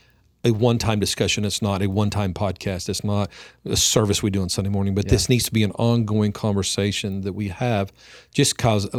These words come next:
Speaker 1: just like we value the Word of
Speaker 2: Yeah.
Speaker 1: God, and we realize to renew our mind, it's, it takes the continual
Speaker 2: Yeah.
Speaker 1: washing ourselves in the Word of God and being in that
Speaker 2: Sure.
Speaker 1: environment to change a mindset,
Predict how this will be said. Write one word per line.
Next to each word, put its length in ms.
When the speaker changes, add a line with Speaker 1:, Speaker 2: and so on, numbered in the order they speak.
Speaker 1:
just 180
like 180
we 80
value 360
the 80
Word 180
of 60
Speaker 2:
Yeah. 60
Speaker 1:
God, 240
and 40
we 100
realize 300
to 100
renew 180
our 60
mind, 240
it's, 180
it 120
takes 320
the 100
continual 580
Speaker 2:
Yeah. 40
Speaker 1:
washing 240
ourselves 260
in 140
the 60
Word 180
of 60
God 180
and 100
being 120
in 80
that 100
Speaker 2:
Sure. 120
Speaker 1:
environment 340
to 80
change 480
a 40
mindset, 640